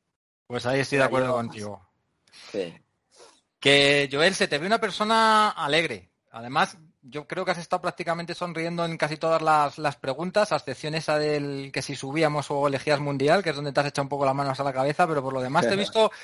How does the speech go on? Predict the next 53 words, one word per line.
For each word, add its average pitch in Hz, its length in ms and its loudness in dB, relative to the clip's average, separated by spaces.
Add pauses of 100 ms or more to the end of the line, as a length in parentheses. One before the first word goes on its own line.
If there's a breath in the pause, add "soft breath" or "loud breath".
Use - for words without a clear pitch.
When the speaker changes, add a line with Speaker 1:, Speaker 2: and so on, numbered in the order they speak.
(300 loud breath)
Speaker 1:
eh, 143 280 -4
alegre 202 720 2
y, 175 80 -4
y, 131 840 -8
y, 127 40 -6
y 117 60 -6
cómodo 160 360 4
en 123 60 -2
la 131 60 0
entrevista. 131 400 -6
¿Te 127 80 -2
has 151 80 -2
visto 170 220 -8
tú 190 80 -2
así? 226 260 0 (960)
Speaker 2:
Sí, 233 500 2
la 185 140 -4
verdad 175 200 -6
que 190 120 -12
cómodo. 190 460 -10
Si 143 160 -16
podemos 156 320 -10
conversar 156 720 -6
y 139 160 -20
que 135 160 -16
sea 151 320 -8
un 147 120 -18
poco 147 280 -16
espontáneo, 143 640 -16
pues 98 320 -20
sale 117 260 -10
bien 113 260 -10
también. 107 380 -16 (180)
Casi 110 220 -14
Speaker 1:
¿Que 135 80 -2
has 143 60 0
Speaker 2:
siempre - 0 -
Speaker 1:
esta-, 147 180 -4
Speaker 2:
sale - 120 -8 (100)
Speaker 1:
has 156 60 -4
Speaker 2:
bien. 165 40 -4
Speaker 1:
estado, 185 240 2
has 160 120 0
estado 185 180 0
más 180 140 2
cómodo 190 280 0
con 180 140 0
nosotros 202 340 -2
o 190 60 -2
con, 170 200 2
o 151 120 -6
con 147 140 -2
Antonella? 143 540 0